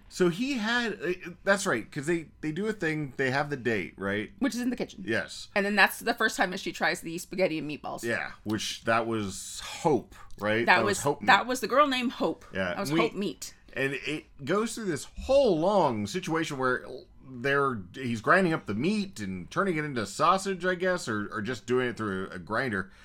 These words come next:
Speaker 1: Uh, and then it keeps cutting to the people who he's selling the meat to, and they're just shoving the meat in their mouths. Uh, and I was like, "Okay, this is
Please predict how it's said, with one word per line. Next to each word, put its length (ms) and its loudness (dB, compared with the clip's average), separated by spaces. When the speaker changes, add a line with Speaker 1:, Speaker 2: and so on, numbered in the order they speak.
Speaker 1:
Uh, 400 6
and 300 4
then 140 4
it 240 -4
keeps 260 -4
cutting 320 2
to 80 -6
the 100 -4
people 460 -4
who 200 0
he's 200 -2
selling 300 -2
the 80 -2
meat 240 -4
to, 200 -2
and 120 -2
they're 140 2
just 200 -6
shoving 320 -2
the 60 -2
meat 240 -2
in 80 -10
their 100 -4
mouths. 460 -2
Uh, 320 4
and 80 0
I 60 2
was 80 0
like, 180 -2
"Okay, 300 -6
this 200 -6
is 300 -12